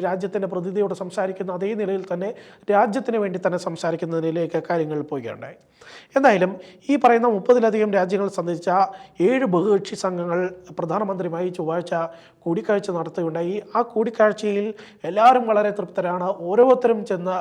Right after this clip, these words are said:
പ്രധാനമന്ത്രിയെ കാണുകയും ആ രാജ്യങ്ങളിൽ നിന്ന് അവർ കൊണ്ടുവന്നിട്ടുള്ള ഉപഹാരങ്ങൾ, അവിടുന്ന് കൊണ്ടുവന്നുള്ള ഗിഫ്റ്റുകൾ അത് പ്രധാനമന്ത്രിക്ക് കൊടുക്കുകയും ഒക്കെ ചെയ്തു. നമുക്ക് കാണാം കനിമൊഴിയും ഒപ്പം തന്നെ ഈ പറയുന്ന കേന്ദ്രമന്ത്രിമാരൊക്കെ ഈ പ്രധാനമന്ത്രിക്ക് ഉപഹാരങ്ങൾ കൊടുക്കുന്നതും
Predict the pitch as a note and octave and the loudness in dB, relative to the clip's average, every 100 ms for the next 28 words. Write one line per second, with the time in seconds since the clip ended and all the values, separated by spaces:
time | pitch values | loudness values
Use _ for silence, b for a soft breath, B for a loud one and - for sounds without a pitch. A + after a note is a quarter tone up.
0 | F3+ F3 - G3 F3+ F3+ F3 E3+ E3 F#3 | -4 -8 -8 -8 -6 -6 -6 -8 -4 -4
1 | G3 B B B - A3+ G#3 G3 G3 G3 | -4 B B B 2 4 4 0 -2 -4
2 | F#3+ G3 F#3+ F#3 F#3 F#3+ F3 F#3 - F3 | -4 -6 -6 -6 -4 -4 -4 -6 -6 -2
3 | F3+ E3+ F3+ F3+ A3+ G#3+ E3 C3+ B B | -2 -2 0 4 6 6 0 -8 B B
4 | B F3 F#3 F#3 F3 F3 F3 F#3+ A#3 - | B -4 -4 -4 -6 -6 -4 -4 -4 -4
5 | B3+ F3+ E3 F#3+ F#3+ E3 F3+ F3 E3+ E3+ | -2 -2 -2 -4 -4 -4 -4 -4 -6 -6
6 | E3 E3 E3+ F#3+ G3+ A3 B3+ G#3 G3 D3+ | -4 -4 -4 -4 -4 -4 -2 -2 -4 -6
7 | C3+ - B B - F#3+ F#3 F3+ F3+ F3 | -10 -14 B B -8 -4 -2 -2 -4 -4
8 | F3 F3+ F#3 F#3 F3+ F3 F3 E3 E3 F3 | -4 -2 -2 -2 -4 -8 -6 -6 -4 -6
9 | E3+ B B - G#3 F3 F3 F3 F3 E3+ | -8 B B -6 -2 2 2 0 -2 -2
10 | F3+ E3+ F3 E3+ E3 E3 F#3 F3 - F3 | -2 -2 -2 -2 -2 -2 -2 -4 -6 -8
11 | D#3+ D3+ G3 F#3 E3 D#3+ E3 E3 E3 B | -6 -2 -2 -2 -4 -4 -4 -4 -8 B
12 | B F3 E3 F#3 F#3 F#3 F3 E3 D#3 F3 | B -2 2 2 2 0 -2 -4 -6 -4
13 | F3 F3+ | -4 -4